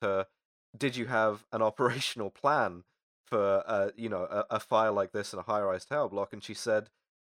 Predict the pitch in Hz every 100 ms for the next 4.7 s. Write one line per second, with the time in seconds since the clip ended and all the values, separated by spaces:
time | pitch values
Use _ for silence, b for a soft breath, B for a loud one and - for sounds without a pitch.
0 | _ - 120 151 113 107 113 107 - 120
1 | 117 113 117 107 113 113 113 113 113 110
2 | 139 110 113 123 107 - 110 107 110 113
3 | 104 - - 113 - - 127 135 - 85
4 | - 80 - 80 67 - -